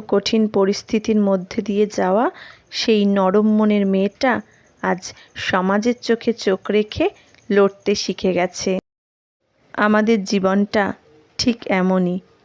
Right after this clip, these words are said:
কোনো এক সময় আমরা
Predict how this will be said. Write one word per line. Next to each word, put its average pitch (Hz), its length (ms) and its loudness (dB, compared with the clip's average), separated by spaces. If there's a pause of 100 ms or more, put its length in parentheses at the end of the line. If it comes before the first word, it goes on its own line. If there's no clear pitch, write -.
(680)
কোনো 233 220 4
এক 254 200 0
সময় 262 440 2 (400)
আমরা 185 320 0